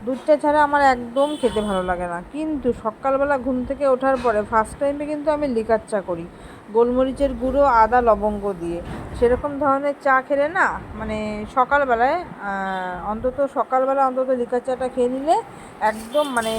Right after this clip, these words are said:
তোমার গ্যাস অম্বলটা কিন্তু অনেকটাই হবে না। আমি যতটা বুঝেছি আমি সেটাই বললাম।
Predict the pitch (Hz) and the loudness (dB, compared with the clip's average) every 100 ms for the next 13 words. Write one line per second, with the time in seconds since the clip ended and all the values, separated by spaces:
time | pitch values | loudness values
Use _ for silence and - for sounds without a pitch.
0 | 220 226 226 214 240 247 262 262 269 277 | -2 -2 0 2 2 2 -2 0 0 0
1 | 269 294 277 240 247 - 247 269 247 202 | -2 2 2 2 -2 0 4 4 2 -2
2 | 185 175 156 - - - - - - - | -4 -4 -8 -10 -12 -12 -14 -16 -14 -4
3 | 254 311 320 302 320 285 262 277 277 - | 0 4 4 6 6 4 4 2 0 2
4 | 339 269 262 226 240 220 208 196 226 | 0 0 0 4 6 6 4 4 2